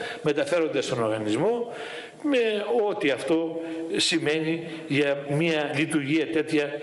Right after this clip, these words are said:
ε, με τέτοια κριτήρια ιδιωτικοοικονομικά, που βέβαια και εδώ αυτοί που θα στερηθούν ή θα δυσκολευτούν για το σήμα θα είναι οι μικροί επαγγελματίες, οι αυταπασχολούμενοι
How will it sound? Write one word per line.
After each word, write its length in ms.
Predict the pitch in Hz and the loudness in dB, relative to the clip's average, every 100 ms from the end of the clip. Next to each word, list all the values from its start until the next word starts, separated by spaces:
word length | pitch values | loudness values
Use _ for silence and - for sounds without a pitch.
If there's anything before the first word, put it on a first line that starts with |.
| - - | -8 -4
ε, 340 | 156 143 143 139 | 2 2 2 2
με 160 | 185 - 143 - - - | 0 -2 -6 -10 -10 -2
τέτοια 280 | 208 202 147 | -2 0 -2
κριτήρια 480 | - 113 160 147 | -2 0 2 2
ιδιωτικοοικονομικά, 880 | 143 131 123 135 113 120 117 113 185 233 254 - | 2 0 -2 0 0 0 0 0 0 0 -4 -2
που 100 | 254 | 0
βέβαια 240 | 175 202 | 2 2
και 140 | 165 131 | 0 0
εδώ 420 | 117 170 220 - - - - - | 2 2 0 -4 -8 -8 -8 -2
αυτοί 320 | 147 - 175 | -2 0 0
που 120 | 143 | 0
θα 100 | 127 | 0
στερηθούν 640 | 123 127 120 160 147 110 - - - - - | 0 2 2 2 0 -2 -6 -8 -10 -12 -4
ή 320 | - 151 135 110 110 | 2 2 2 -2 -2
θα 160 | 151 | 0
δυσκολευτούν 800 | 143 139 147 127 120 180 135 104 - - - | 0 0 0 0 2 0 0 -4 -8 -10 -8
για 180 | 127 131 | 0 0
το 240 | - 123 110 | 2 2 2
σήμα 320 | - 214 240 233 233 - - | 2 0 2 0 -4 -10 -4
θα 160 | 170 | 0
είναι 180 | 156 170 | 2 2
οι 220 | 170 175 | 0 0
μικροί 280 | 147 151 160 | 0 2 0
επαγγελματίες, 920 | 143 120 117 110 110 131 165 156 - - 165 | 2 0 0 0 0 2 2 2 -2 -8 -6
οι 120 | - 175 | 0 0
αυταπασχολούμενοι 960 | - 135 127 - 127 143 151 139 143 | 0 -2 -2 0 2 2 0 -2 -4